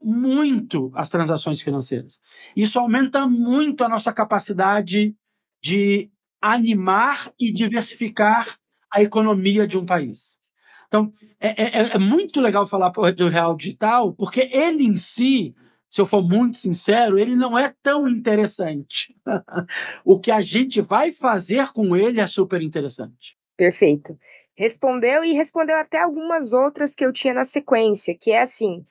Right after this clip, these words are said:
Speaker 2: é, muito se vê falar de a-, novos termos no setor financeiro. Não tão novos, tá? Mas vamos, vamos dizer que são novos, né? Então, DeFi, smart contracts, Web três ponto zero.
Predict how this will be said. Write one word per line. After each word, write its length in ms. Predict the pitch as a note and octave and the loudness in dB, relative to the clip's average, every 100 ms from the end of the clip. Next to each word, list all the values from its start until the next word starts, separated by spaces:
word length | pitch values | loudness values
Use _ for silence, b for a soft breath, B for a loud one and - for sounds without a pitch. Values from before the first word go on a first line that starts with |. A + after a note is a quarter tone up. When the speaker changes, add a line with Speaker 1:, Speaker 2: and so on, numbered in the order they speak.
| _ _ _ | _ _ _
Speaker 2:
é, 380 | - F3+ F3+ F#3 | -2 2 4 4
muito 300 | G#3 E4 F4 | 2 2 0
se 160 | - E4 | 0 -2
vê 240 | G#3+ A3+ | 2 0
falar 420 | A#3 A#3 G#3+ G#3 | 2 2 4 2
de 240 | A#3 A3 B3+ | 0 0 0
a-, 100 | - - | 0 -2
novos 400 | A#3 C#4+ D4+ - | -2 0 -2 -2
termos 480 | C4+ C4+ B3 G#3 | 0 0 0 -4
no 80 | G#3 | -4
setor 320 | G3+ G3 G3 | -4 -4 -4
financeiro. 680 | F#3 G3 F#3 F3+ - D#3+ D#3+ - _ _ _ _ | -4 -2 -2 -2 0 -2 -2 -12 _ _ _ _
Não 240 | A#3 C#4 E4+ | -2 0 2
tão 120 | E4 | 0
novos, 440 | D4+ D4 F#3 E3+ | 2 2 0 -4
tá? 160 | - G3 | 0 0
Mas 220 | G3 F3+ | 2 2
vamos, 280 | F#3 A#3 A3+ | 2 0 0
vamos 200 | G#3 A3+ | -2 -2
dizer 120 | A3+ | -2
que 40 | A3+ | 0
são 160 | B3+ | 0
novos, 380 | A3+ F#3 E3+ E3+ | 2 2 0 -2
né? 140 | F3+ G3 | 0 0
Então, 380 | G#3 A3 A3 | 0 0 0
DeFi, 840 | G#3 B3 A#3+ A#3 G#3 G3+ F3+ D#3 C#3+ _ _ | -2 -6 -4 0 2 4 2 0 -8 _ _
smart 520 | - F#3+ G#3+ B3 - | -18 -4 0 0 -2
contracts, 880 | - G#3+ G3+ F#3 - - - - - _ _ - | -2 0 0 -2 -6 -8 -14 -20 -20 _ _ -4
Web 360 | G#3 G#3+ A3+ B3 | 2 2 2 0
três 320 | A3+ A3 A3+ | 2 2 2
ponto 280 | A3+ A3 A#3 | -2 -2 -4
zero. 640 | G3 F#3 F3+ E3 E3+ E3+ | -2 0 0 -2 -8 -12